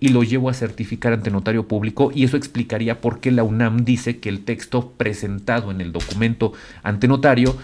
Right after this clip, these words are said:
dice tal y tal cosa, ¿no? En fin, eso es todo. Espero no haberme alargado mucho. Espero que esto siga resolviéndose de la mejor manera, y como les dije en un principio, esto no es ningún linchamiento público,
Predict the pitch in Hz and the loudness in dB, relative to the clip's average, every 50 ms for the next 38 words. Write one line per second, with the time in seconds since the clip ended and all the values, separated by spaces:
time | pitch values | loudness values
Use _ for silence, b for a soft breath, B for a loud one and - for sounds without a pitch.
0 | B B - 117 117 117 - 123 117 117 - 104 104 104 101 101 101 98 95 92 | B B -2 -2 -2 0 0 -2 -2 -2 -2 -2 -2 -2 -4 -2 -2 -2 -2 -2
1 | - - - - - - - 90 120 139 139 B B B B B 160 160 - 190 | -4 -8 -10 -10 -10 -14 -6 -4 -4 -4 -4 B B B B B -4 -2 0 0
2 | 196 156 123 - - - - 196 202 - 185 160 - - 190 190 190 208 202 - | 0 0 -2 -4 -8 -6 -2 -2 0 2 0 0 2 2 4 6 8 8 6 6
3 | - - 165 160 165 151 151 147 151 143 139 143 139 131 113 113 117 123 127 123 | 4 2 4 4 4 4 6 4 4 4 4 4 4 4 4 4 4 6 6 6
4 | 117 120 131 156 180 - - - 180 180 180 B B B B B B B 123 117 | 6 6 6 4 4 2 0 0 0 0 -2 B B B B B B B -8 -6
5 | - - 156 165 - - - 127 113 107 104 101 98 101 113 131 127 - 143 139 | -2 0 0 0 0 0 0 2 2 2 2 0 0 0 0 0 0 0 -2 -2
6 | - - 139 131 117 131 131 123 120 113 104 101 95 82 76 - - - _ _ | 0 0 0 0 2 4 4 4 4 4 2 2 0 -2 -4 -10 -20 -20 _ _
7 | - - - - - - - - - - 107 104 120 117 - 127 120 117 127 127 | -18 -16 -16 -16 -14 -16 -16 -18 -8 -4 0 2 2 2 4 4 4 4 4 4
8 | 131 127 123 123 131 120 110 104 101 95 95 95 92 - 117 117 120 107 98 95 | 4 2 2 0 0 0 0 0 0 0 -2 -2 -2 0 -2 0 0 0 0 0
9 | 104 107 113 127 127 - - - - - 110 107 104 101 104 101 113 123 120 - | 0 0 0 0 -2 -4 -8 -6 -4 -2 -2 -2 0 -2 -2 0 0 -2 0 0
10 | 110 110 113 113 101 - 95 92 87 - 117 117 117 - 110 117 113 113 B B | 0 0 0 0 -2 -4 -6 -6 -4 -4 -4 -4 -4 -4 -4 -4 -4 -4 B B
11 | B B B B B - 160 127 - 143 123 127 139 135 131 135 - 117 110 107 | B B B B B -6 -6 -4 0 0 2 2 2 2 0 0 0 0 2 4
12 | 117 123 123 117 113 104 - - 98 110 110 110 - 92 92 - 123 120 117 120 | 6 6 8 6 6 4 0 0 0 2 0 2 0 -2 0 2 2 4 4 2
13 | 117 - - 117 113 113 | 0 -2 -4 -4 -4 -4